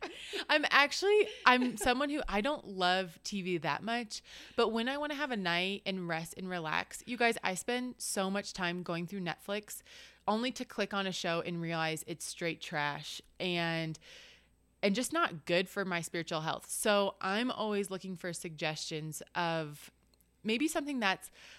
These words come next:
li-, I think when I, I'm in kind of an intense season right now with my littles. So when I turn on the T V, I want something light. I want something I can laugh at.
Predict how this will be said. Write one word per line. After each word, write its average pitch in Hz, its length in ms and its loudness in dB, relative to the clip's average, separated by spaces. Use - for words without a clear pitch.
li-, 247 320 2
I 240 60 4
think 294 220 -2
when 233 120 0
I, 208 380 2
I'm 202 200 -2
in 214 200 -4
kind 196 220 -6
of 185 80 -4
an 165 100 -4
intense 156 400 -10
season 165 300 -6
right 180 160 -6
now 180 160 -4
with 175 140 -10
my 151 100 -8
littles. 156 480 -8
So - 180 -6
when 180 140 -6
I 175 120 -4
turn 208 220 -8
on 190 100 -6
the 170 80 -8
T 175 180 -12
V, 170 340 -8
I 180 80 -6
want 180 220 -8
something 156 420 -10
light. 185 400 -2
I 175 80 -4
want 165 180 -6
something 170 260 -8
I 160 40 -6
can 156 200 -10
laugh 165 280 -2
at. 165 300 0